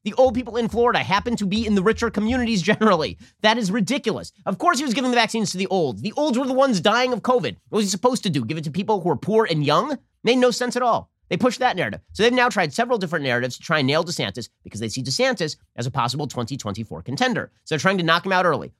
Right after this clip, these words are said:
First, they promoted the lying narrative that by having the state open at all, he was killing people. It was not true. Then they tried to promote the narrative that Ron DeSantis was in corrupt fashion rolling out the vaccines only for his political rich allies. Wrong. He was rolling it out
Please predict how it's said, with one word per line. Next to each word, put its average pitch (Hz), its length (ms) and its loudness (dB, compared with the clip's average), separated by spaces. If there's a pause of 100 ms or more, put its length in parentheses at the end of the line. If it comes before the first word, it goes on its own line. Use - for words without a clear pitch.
(100)
First, 226 240 4
they 170 40 0
promoted 175 360 0
the 147 80 -8
lying 185 360 2
narrative 113 440 -2 (160)
that 131 80 -6
by 160 100 0
having 220 300 0
the 190 40 -2
state 196 280 -4
open 165 320 0
at 165 160 -2
all, 180 140 6
he 156 100 2
was 147 120 -4
killing 143 240 0
people. 104 220 -8
It - 60 -14
was 117 120 -4
not 160 200 4
true. 95 280 -6 (160)
Then 233 260 4
they 170 60 2
tried 170 200 2
to 160 60 -6
promote 156 260 -2
the 139 80 -2
narrative 113 300 -2 (160)
that 147 60 -2
Ron 175 220 6
DeSantis 160 460 -2
was 147 120 -2
in 156 100 -2
corrupt 185 260 0
fashion 208 460 0 (140)
rolling 226 300 4
out 208 120 0
the 175 40 -8
vaccines 170 500 -2
only 233 300 2
for 180 160 -2
his 160 200 -2 (180)
political 190 460 0
rich 165 300 -2
allies. 123 440 0 (180)
Wrong. 135 380 2 (120)
He 151 60 -6
was 120 160 -4
rolling 202 320 4
it 196 80 0
out 160 220 2